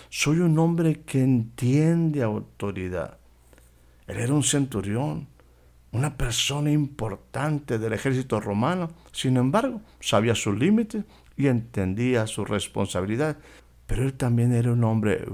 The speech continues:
bajo autoridad y entendía autoridad. Autoridad implica la autorización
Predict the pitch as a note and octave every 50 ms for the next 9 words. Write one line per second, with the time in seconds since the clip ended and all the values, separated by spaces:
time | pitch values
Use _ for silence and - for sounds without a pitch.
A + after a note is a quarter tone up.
0 | F2+ - - G2 F#2+ G2+ G#2 G#2 G2+ F#2+ - - - - A2 G#2+ G#2+ G#2 G2+ -
1 | - - - - - F#2 F#2+ G2+ G2+ - - - - F#2+ F#2+ G2+ G#2 G#2 A2 A#2
2 | G#2 G#2 A#2+ A#2 A#2+ - - - - - - - A#3+ A3+ G3+ F3+ E3 E3 - A2
3 | F#2+ G2 G2 F#2 G2 G2 F#2+ F#2+ F#2+ F2+ - - - - - _ _ _ - _
4 | _ _ E3 D3+ A#2+ F#2+ F2+ F2 F#2+ - _ _ - - - - F2+ F#2 F#2 G2
5 | F#2 F2+ F#2 E2 E2 - - - - - - _ _ _ - - _ _ - _
6 | _ - - A2 G#2 G#2 A#2 - - - F#2+ F#2 F#2 F#2 F#2 F#2 G2 A2 B2 B2+
7 | B2+ - - - - - - G#2+ G#2+ G2+ F#2+ - - A#2 A#2+ A#2 A#2+ - B2 A#2
8 | A2+ - - - - - G#2 G2+ G2+ G2+ G#2 G2+ G2 G2+ G#2 - - - - G2+
9 | G2 F#2+ G2 G2 - - - G2 F2+ E2 - - - F3+ F#3+ G#3+ A#3 B3 A3+ G#3+
10 | -